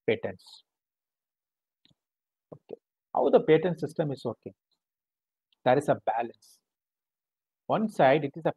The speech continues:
patentee interest, and another side it is a public interest. So what is mean by patentee interest?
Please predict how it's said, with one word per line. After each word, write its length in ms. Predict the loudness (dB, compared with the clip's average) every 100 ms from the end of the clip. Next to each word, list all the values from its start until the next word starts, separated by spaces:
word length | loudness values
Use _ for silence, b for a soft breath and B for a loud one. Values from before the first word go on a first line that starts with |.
| -2
patentee 440 | -2 -2 -2 -2
interest, 520 | -4 -4 -4 -6 _ -12
and 100 | -6
another 300 | -4 -2 -2
side 300 | 0 -2 -2
it 80 | -6
is 80 | -6
a 60 | 0
public 360 | 2 2 0 -2
interest. 460 | -6 -10 -16 _ _ _ _ _ _ _ _ _ -4
So 80 | 2
what 180 | 4
is 120 | 2 0
mean 180 | 0
by 100 | 0 0 0
patentee 360 | 0 0 0
interest? 340 | 0 -2 -8